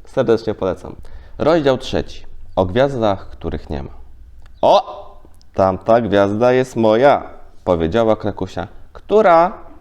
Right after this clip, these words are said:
spytała Amcia. „No tamta, tamta”. Klekusia wskazała skrzydłem na ciemny nieboskłon. Młode siatkarki przyjechały na turniej do sąsiadującego z Klekolandią Czaplogrodu. Ta kraina, którą rozsławili poeci i bajarze, słynie też z tego,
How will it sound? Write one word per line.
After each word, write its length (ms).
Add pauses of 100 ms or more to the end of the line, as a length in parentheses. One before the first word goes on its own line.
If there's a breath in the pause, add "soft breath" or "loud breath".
(140)
spytała 600
Amcia. 380 (360)
„No 100
tamta, 540
tamta”. 460 (680 soft breath)
Klekusia 460
wskazała 540
skrzydłem 580
na 100
ciemny 460
nieboskłon. 500 (520 soft breath)
Młode 240
siatkarki 600
przyjechały 600
na 120
turniej 400
do 100
sąsiadującego 920
z 80
Klekolandią 600
Czaplogrodu. 580 (400 soft breath)
Ta 120
kraina, 520
którą 360
rozsławili 600
poeci 420
i 60
bajarze, 600
słynie 440
też 160
z 80
tego, 440